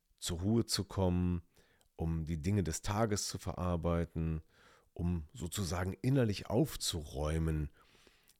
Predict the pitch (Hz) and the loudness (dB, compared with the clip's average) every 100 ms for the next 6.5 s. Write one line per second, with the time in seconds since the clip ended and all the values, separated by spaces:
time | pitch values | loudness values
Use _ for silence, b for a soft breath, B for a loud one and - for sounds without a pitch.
0 | _ - 85 85 82 - 82 90 90 101 | _ -6 -2 -2 -4 -8 -6 -4 -2 -2
1 | 110 - 95 95 127 - 101 - 107 101 | -4 -2 0 2 0 -4 -8 -4 -4 -4
2 | - 85 85 98 123 - b b b _ | -4 -2 2 4 2 0 b b b _
3 | - 110 92 95 - 151 - 92 - 87 | -4 -2 0 0 0 0 0 -2 0 0
4 | 98 101 87 - 80 73 98 110 - 95 | 2 2 0 -2 -2 -2 -2 -2 0 0
5 | 92 - 78 80 82 - - 90 95 87 | 0 -2 -4 -4 -8 -6 -2 -2 -2 0
6 | 80 80 - 78 | 0 0 -2 -4